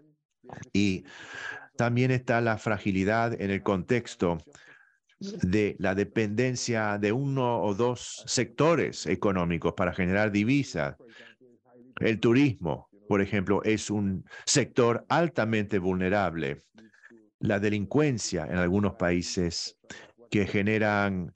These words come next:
advertencias a los turistas y afecta al turismo. Las exportaciones tradicionales han prácticamente desaparecido y son uno o dos sectores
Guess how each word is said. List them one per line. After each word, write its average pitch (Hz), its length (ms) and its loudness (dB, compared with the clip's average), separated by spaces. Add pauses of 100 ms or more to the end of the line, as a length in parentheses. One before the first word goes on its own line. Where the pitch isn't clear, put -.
advertencias 104 1200 0
a 92 180 0
los 92 180 0
turistas 101 960 0 (500)
y 101 140 2
afecta 165 500 2
al 90 140 -2
turismo. 80 580 -2 (1300)
Las 98 240 0
exportaciones 101 720 0 (640)
tradicionales 107 920 2
han 101 240 -2
prácticamente 101 920 0
desaparecido 92 1120 0 (680)
y 110 380 0 (920)
son 143 340 0
uno 185 400 4
o 123 140 2
dos 151 220 0
sectores - 920 -2